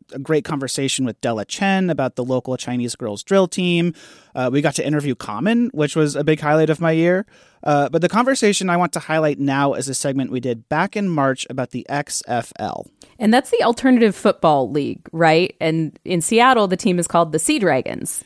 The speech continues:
Speaker 1: Yes, the Sea Dragons. And for a lot of our local sports segments, I tend to take this approach where we kinda chat with historians about past precedents.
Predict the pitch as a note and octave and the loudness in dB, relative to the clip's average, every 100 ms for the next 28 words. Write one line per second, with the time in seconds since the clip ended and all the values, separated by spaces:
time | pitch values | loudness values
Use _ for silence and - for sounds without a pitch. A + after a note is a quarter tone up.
0 | - D3+ A2 - C#3 - G#3+ G#3+ E3+ C#3+ | -2 -2 -2 -6 -2 0 2 2 2 2
1 | B2 A2+ G2+ G#2 D#3+ D3 D3 G3+ F#3+ F#3 | 2 -4 -6 -4 0 0 0 2 4 4
2 | A#3+ A#3+ A3+ F#3+ D#3 D#3 E3+ E3+ D#3 - | 4 4 6 6 4 2 2 2 0 0
3 | C#3+ C3+ D3 C3 B2+ B2 - C3 - E3+ | 0 0 -2 0 -2 -4 -6 -6 -4 -4
4 | E3+ E3 - D3 C#3 - C3 B2+ B2+ B2+ | -2 -2 -2 -4 -4 -2 -2 -2 -2 -2
5 | B2 - C#3 A#2+ - C#3 - - C3+ F#3 | -2 -4 -6 -6 -4 -4 -4 -6 -8 -2
6 | F#3+ F3+ F3 D#3 C#3 B2 - C3+ B2 - | 0 2 0 -2 -2 -4 -6 -6 -6 -4
7 | - D3 D3 D3 C#3+ - | -4 -2 0 0 0 -6